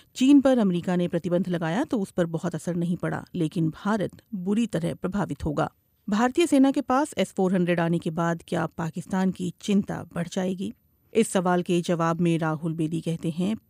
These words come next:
पाकिस्तान के लिए ये बहुत ही चिंताजनक स्थिति है। एस फ़ोर हंड्रेड आने के बाद भारत पाकिस्तान पर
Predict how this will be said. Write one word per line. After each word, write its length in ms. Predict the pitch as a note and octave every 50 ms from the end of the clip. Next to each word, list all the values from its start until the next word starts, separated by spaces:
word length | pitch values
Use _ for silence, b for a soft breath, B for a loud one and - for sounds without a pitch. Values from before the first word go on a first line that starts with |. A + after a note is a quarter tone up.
| _ _ -
पाकिस्तान 540 | A3 A3 G#3+ - D#4+ D4+ - F4 E4+ F4 E4+
के 120 | - E4 D#4+
लिए 160 | D#4 E4+ F#4+
ये 140 | F#4 E4 C#4
बहुत 320 | G#3 A3+ G3 A3+ G#3+ -
ही 80 | G#3+ G#3+
चिंताजनक 540 | - - G#3+ F#3 F3+ E3 F3+ E3+ F3 -
स्थिति 280 | - - - F3+ - -
है। 160 | E3+ D#3+ E3+ - - _ _ -
एस 160 | G3 G3+ -
फ़ोर 160 | - G3+ G3
हंड्रेड 220 | G3 G3 F#3+ F#3+ F#3
आने 180 | F3 F3 F3+ F3
के 80 | F3+
बाद 320 | E3+ E3 F3 F3 G3 A#3 G#3+
भारत 360 | F3 D#3+ E3 D#3+ E3 E3+ -
पाकिस्तान 540 | _ - D#3+ D#3+ - E3+ - - F3+ F#3 F#3
पर 200 | - F3+ E3+